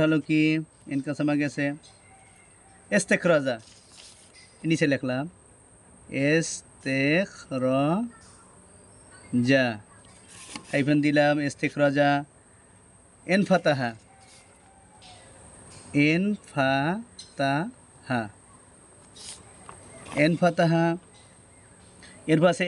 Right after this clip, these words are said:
একশাররা, সবগুলো সিহাত, একশাররা, একশাররা।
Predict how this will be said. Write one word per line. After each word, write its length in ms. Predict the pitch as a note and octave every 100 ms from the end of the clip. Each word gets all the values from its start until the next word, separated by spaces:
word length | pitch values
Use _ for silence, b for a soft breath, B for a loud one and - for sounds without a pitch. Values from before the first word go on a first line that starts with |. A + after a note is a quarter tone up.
| F#3
একশাররা, 520 | F3+ G3+ E3+ C#3+ B2 A#2+ - -
সবগুলো 320 | G#3+ F#3+ G#3 F#3
সিহাত, 260 | F3 C#3 A2+ _ _ _ _ _ _ _ _ _ - D3+
একশাররা, 3500 | D#3 - E3 E3 F3+ - _ _ _ _ - - - - C#3+ C#3+ D#3 F#3+ - - - - - - - - - - - - - C#3+ C3 C3+ C#3 F3 - - - - - _ D3
একশাররা। 520 | - D3 B2+ B2